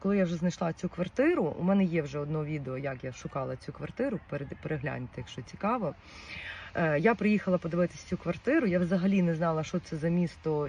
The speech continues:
Іст Кілбрайт, мені просто в Райтмуву це, в цьому вибило оця, що є ця квартира, так? І, е, я записалась на перегляд цієї квартири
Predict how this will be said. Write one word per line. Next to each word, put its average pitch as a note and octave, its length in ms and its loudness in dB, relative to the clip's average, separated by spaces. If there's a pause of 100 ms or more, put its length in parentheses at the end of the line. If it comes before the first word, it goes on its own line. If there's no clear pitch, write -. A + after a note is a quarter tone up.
Іст - 180 -2 (120)
Кілбрайт, F#3+ 480 0
мені E3+ 160 2
просто E3+ 400 -2
в D3+ 40 -2
Райтмуву D#3+ 680 0
це, D3+ 200 -2
в C3+ 60 -8 (100)
цьому D3 260 -2
вибило C#3 480 0
оця, C3 360 -6
що - 180 -10
є C#3 220 -4
ця D3+ 80 -4
квартира, F#3 580 -2
так? F3+ 240 0 (760)
І, G3 100 2
е, D#3+ 720 4
я G#3+ 160 8
записалась E3 580 2
на D3+ 160 0
перегляд D#3+ 480 2
цієї E3+ 300 0
квартири G#3 580 0